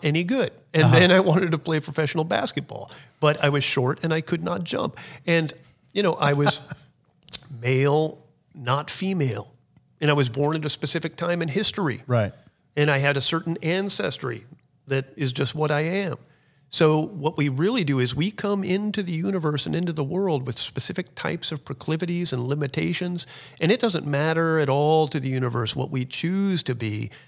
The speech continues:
Speaker 1: There's a kind of a thing that we are.
Speaker 2: Okay.
Speaker 1: What we are is a human being created in the image of God. And when we live consistently with that, we tend to live happily and with health and well-being.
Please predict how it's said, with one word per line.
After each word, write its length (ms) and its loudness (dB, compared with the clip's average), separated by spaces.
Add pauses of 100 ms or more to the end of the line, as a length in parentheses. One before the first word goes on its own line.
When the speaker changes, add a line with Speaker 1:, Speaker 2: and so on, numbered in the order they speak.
(160)
Speaker 1:
There's 180 0
a 60 -2
kind 280 -2
of 80 -2
a 60 -4
thing 240 -4
that 160 -6
we 120 -4
are. 400 -6 (280)
Speaker 2:
Okay. 320 4 (220)
Speaker 1:
What 180 -6
we 140 -2
are 320 2
is 100 0
a 40 -2
human 360 -4
being 300 -4
created 360 -4
in 120 -4
the 180 -6
image 260 -2
of 140 -4
God. 360 0 (200)
And 100 0
when 80 4
we 100 2
live 240 0
consistently 720 -4
with 200 -6
that, 280 -6
we 80 -4
tend 380 -6
to 80 -6
live 360 0 (280)
happily 640 -4 (220)
and 280 -4 (180)
with 140 -10
health 280 -4
and 120 -4
well-being. 540 -2